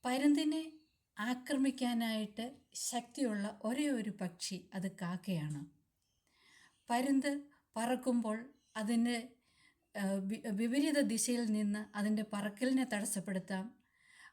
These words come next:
അതിനെ കൊത്തി വേദനിപ്പിക്കാം, അതിൻ്റെ മുകളിൽ കയറിയിരുന്ന് അതിനെ പല തരത്തിൽ കൊത്താം, പ്രൊവോക്ക് ചെയ്യാം. അങ്ങനെ ഒക്കെ ചെയ്താലും കഴുകൻ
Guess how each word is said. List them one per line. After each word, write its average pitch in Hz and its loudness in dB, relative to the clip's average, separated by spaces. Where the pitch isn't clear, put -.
അതിനെ 247 4
കൊത്തി 240 -2
വേദനിപ്പിക്കാം, 208 0
അതിൻ്റെ 247 2
മുകളിൽ 262 2
കയറിയിരുന്ന് 247 0
അതിനെ 208 0
പല 202 -6
തരത്തിൽ 202 -2
കൊത്താം, 190 -6
പ്രൊവോക്ക് 196 -2
ചെയ്യാം. 180 -4
അങ്ങനെ 233 0
ഒക്കെ 302 -6
ചെയ്താലും 175 0
കഴുകൻ 214 -2